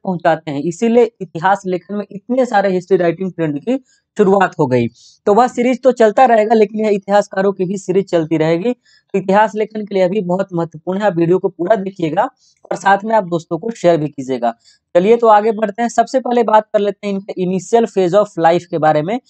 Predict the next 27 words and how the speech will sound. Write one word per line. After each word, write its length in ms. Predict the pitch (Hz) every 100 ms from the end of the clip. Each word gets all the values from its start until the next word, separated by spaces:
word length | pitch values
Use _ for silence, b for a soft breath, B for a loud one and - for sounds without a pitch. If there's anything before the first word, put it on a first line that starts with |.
| b b
किन 160 | 190 214
के 100 | 254
बारे 220 | 220 175
में? 120 | 156
थोसीडाइडिस 800 | - 190 185 254 190 180 185 214
के 100 | 208
बारे 260 | 165 156 151
में। 180 | 214 294 _ _ _ _ _ _ _ _ _ b b
पहला 220 | 170 202
point 280 | 214 233 233
तो 80 | 240
आपने 200 | 233 220
लिखा 240 | 214 214
होगा 160 | 226 226
कि 60 | 226
यह 120 | 220
contemporary 680 | 214 220 202 208 196 208 226
historian 440 | 208 214 202 208
है। 80 | 196
किसके 280 | 196 196 214
contemporary 600 | 214 208 208 202 208 202
हैं? 160 | 214 269
तो 420 | _ _ _ 180
Herodotus 720 | 175 208 247 196 190 220 214
के 120 | 247
contemporary 680 | 233 190 170 175 165 156 156
हैं। 180 | 120